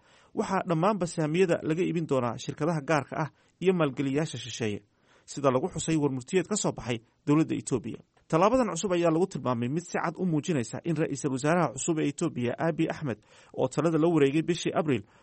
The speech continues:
uu rabo inuu isbeddel ku sameeyo siyaasadda dalkaasi. Dadka u kuurgala siyaasadda Itoobiya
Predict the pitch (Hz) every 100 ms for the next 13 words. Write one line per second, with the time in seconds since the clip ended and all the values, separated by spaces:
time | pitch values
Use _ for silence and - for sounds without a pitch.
0 | _ - 160 165 185 202 190 160 - 180
1 | 160 208 - 135 131 156 - 135 - 139
2 | 127 139 - 113 135 _ _ _ _ 143
3 | - - 147 151 123 131 147 131 123 147
4 | 143 - 160 135 156